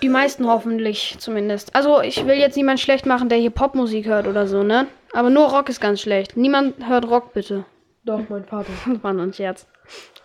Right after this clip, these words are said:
Speaker 1: Ich wollte jetzt nur so ein bisschen alles schlecht machen, die dann Rock hören, weil
Speaker 2: Ist doch gar nicht schlimm.
Speaker 1: Nee, ist nicht schlimm. Ich
Speaker 2: Nein,
Speaker 1: wollte nur
Speaker 2: äh,
Speaker 1: das schlimm machen. <laughs> Alter.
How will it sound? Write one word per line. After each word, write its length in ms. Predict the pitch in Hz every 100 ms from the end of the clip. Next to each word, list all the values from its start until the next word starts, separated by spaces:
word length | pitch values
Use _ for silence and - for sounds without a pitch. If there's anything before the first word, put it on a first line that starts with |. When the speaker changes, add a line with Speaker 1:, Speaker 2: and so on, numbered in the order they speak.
| _ _ _ _
Speaker 1:
Ich 120 | 247 233
wollte 180 | 226
jetzt 140 | 226 220
nur 200 | 220 208
so 80 | 214
ein 60 |
bisschen 340 | 214 208 214 196
alles 300 | 190 190 -
schlecht 280 | 214 190 196
machen, 220 | 185 190
die 80 | 190
dann 160 | 165 - -
Rock 180 | 196 -
hören, 220 | 160 180 - -
weil 300 | 190 170 226 -
Speaker 2:
Ist 120 | _ -
doch 120 | -
gar 140 | 214
nicht 160 | 202 185
schlimm. 200 | 247 240 - _ _ _ _ _ _ _
Speaker 1:
Nee, 120 | 254 427 440
ist 100 | -
nicht 120 | 370
schlimm. 220 | - 277 254 _ _ _ 254
Ich 60 |
Speaker 2:
Nein, 100 | 240
Speaker 1:
wollte 240 | 285 285 240
nur 180 | 226 220
Speaker 2:
äh, 100 | 240 -
Speaker 1:
das 160 | - -
schlimm 160 | 269 247
machen. 260 | 220 220 - _
<laughs> 120 | -
Alter. 1700 | 50 - - - - - - _ _ - 294 320 320 349 - -